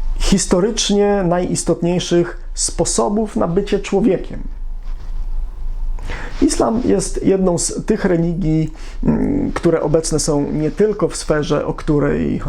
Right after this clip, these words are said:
em, konwencjonalnie myślimy jako o sferze religijnej, więc, e, sferze dogmatów, rytuałów i pewnej obyczajowości.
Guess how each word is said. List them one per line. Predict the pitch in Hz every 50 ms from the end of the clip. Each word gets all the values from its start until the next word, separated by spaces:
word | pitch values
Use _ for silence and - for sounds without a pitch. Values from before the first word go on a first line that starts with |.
| - -
em, | - - - - - - - - -
konwencjonalnie | - - 151 143 143 147 139 - - 151 139 - 156 160 165 165 160 151 156 165
myślimy | - 156 - - 156 147 147 143 143
jako | 143 147 147 - - -
o | - -
sferze | - - 143 143 135 147
religijnej, | 147 151 143 143 143 139 156 160 151 139 120 - - - - - - - - - - - - - - - - -
więc, | 139 131 - 127 - - -
e, | - - - -
sferze | - - - 147 143 - - 135 - - - - - -
dogmatów, | - 139 139 196 165 175 170 - - 160 151 147 143 - - - - - - - - - - -
rytuałów | 139 139 127 143 147 156 160 160 160 156 156 151 147 139 - -
i | 117 110
pewnej | - - 139 196 147 - -
obyczajowości. | 139 135 143 - - 147 147 139 135 147 143 - - - - - - -